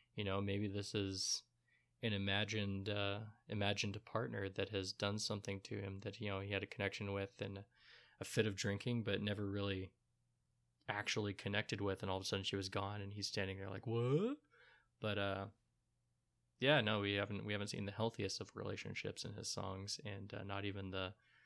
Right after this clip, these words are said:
you know, <laughs> most, uh, two-sided of relationships. And so, uh, it's a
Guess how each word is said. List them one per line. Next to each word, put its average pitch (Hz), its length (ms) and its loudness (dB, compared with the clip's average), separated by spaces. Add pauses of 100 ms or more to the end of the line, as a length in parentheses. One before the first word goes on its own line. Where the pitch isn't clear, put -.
(420)
you 104 100 -2
know, 92 200 2
<laughs> - 240 2
most, - 440 2
uh, 95 220 4 (320)
two-sided 107 580 0
of 98 160 -8
relationships. 101 760 -4
And 104 140 -8
so, - 280 -8 (1160)
uh, 101 240 8
it's - 160 -2
a 110 360 4